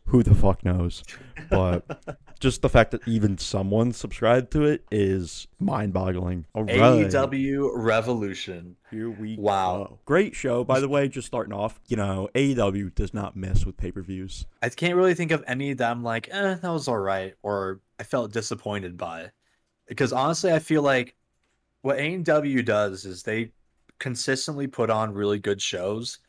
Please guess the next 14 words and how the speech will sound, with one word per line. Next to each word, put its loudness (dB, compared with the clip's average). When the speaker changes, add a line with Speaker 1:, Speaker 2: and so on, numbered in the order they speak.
Speaker 2:
Sure, 2
there 4
may 2
be, 2
like, 4
a -2
few -4
spots -2
here -2
and -4
there 0
that -6
are -2
like, -6